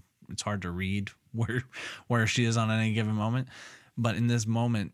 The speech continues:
it was very clear what this meant to her. And if it meant that much to her, what it meant to, like, all women across the board, um, who had never thought in their lives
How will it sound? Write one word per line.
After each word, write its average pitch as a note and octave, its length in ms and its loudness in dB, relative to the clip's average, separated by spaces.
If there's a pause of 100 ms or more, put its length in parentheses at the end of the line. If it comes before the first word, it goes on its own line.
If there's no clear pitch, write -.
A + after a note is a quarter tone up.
(200)
it G#2+ 80 -2
was G2+ 180 0
very A2 320 2
clear G#2+ 760 -2
what A2 280 -2
this G2+ 220 -2
meant G#2 300 -2
to G2 120 -4
her. G2 560 -2 (720)
And B2 100 4
if B2 80 6
it C3 80 4
meant C#3+ 240 4
that B2 200 4
much B2 260 0
to A#2+ 80 0
her, C3 200 2
what A#2+ 160 4
it - 80 -2
meant B2 280 2
to, B2 120 2
like, G#2+ 300 2 (100)
all C3+ 320 0
women F#2 520 -4
across A2+ 460 0
the G2+ 140 -2
board, F#2+ 680 0
um, F#2 580 -2 (480)
who G#2+ 580 -2 (300)
had G#2+ 400 -4 (120)
never D#3 520 2
thought - 360 -2
in A#2 100 -2
their A2+ 180 0
lives G2 580 -2